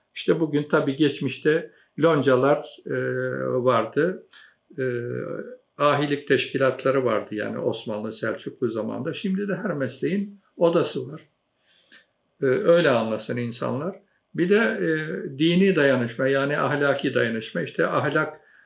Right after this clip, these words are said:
e, nasıl, e, tefessü etmiş durumda biliyorsunuz. Bir de siyasi danışmalar yani sosyal dayanışmalar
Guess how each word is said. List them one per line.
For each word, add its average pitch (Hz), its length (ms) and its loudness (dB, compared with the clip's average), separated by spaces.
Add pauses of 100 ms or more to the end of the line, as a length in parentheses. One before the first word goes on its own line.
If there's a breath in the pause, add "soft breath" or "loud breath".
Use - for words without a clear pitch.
(180 soft breath)
e, 139 120 0
nasıl, 131 480 0 (340 soft breath)
e, - 80 -6 (460)
tefessü 147 440 2
etmiş 127 420 0
durumda 131 680 -2
biliyorsunuz. 127 760 -2
Bir 165 100 -4
de 214 120 4
siyasi 160 540 0
danışmalar 120 560 -2
yani 123 320 -2
sosyal 135 480 0
dayanışmalar 110 640 -4